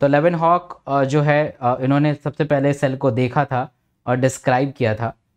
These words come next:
रॉबर्ट ब्राउन, they discovered the nucleus, it is the basic unit of life and a structural and functional unit of life। मुझे कमेंट करके बताइएगा कि क्या ये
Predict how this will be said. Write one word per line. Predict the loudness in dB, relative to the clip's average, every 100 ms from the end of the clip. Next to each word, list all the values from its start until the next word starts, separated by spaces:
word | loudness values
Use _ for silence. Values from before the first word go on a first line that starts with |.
| _
रॉबर्ट | -4 0 0 2 -2
ब्राउन, | -4 -6 -2 0 0 -4 -6 -12 _ _ _
they | -2 0
discovered | 0 0 0 2
the | 2 2
nucleus, | 0 0 0 -2 -8 _ _ -4
it | 0 2
is |
the | 0 0
basic | -2 -2 -2
unit | 0 0 0
of | -2
life | 0 0 0 0
and | -2 -2
a | -2
structural | -4 -4 -2 0 0
and | -2 0
functional | -2 -2 -2 -2 -4 -10 _ _ _
unit | -2 2 2 0
of | -2
life। | -2 -4 -2
मुझे | -2 0
कमेंट | 0 0 0
करके | 0 0
बताइएगा | 0 2 0 2 0
कि | -2
क्या | -4 0 0
ये | 2 -2 -2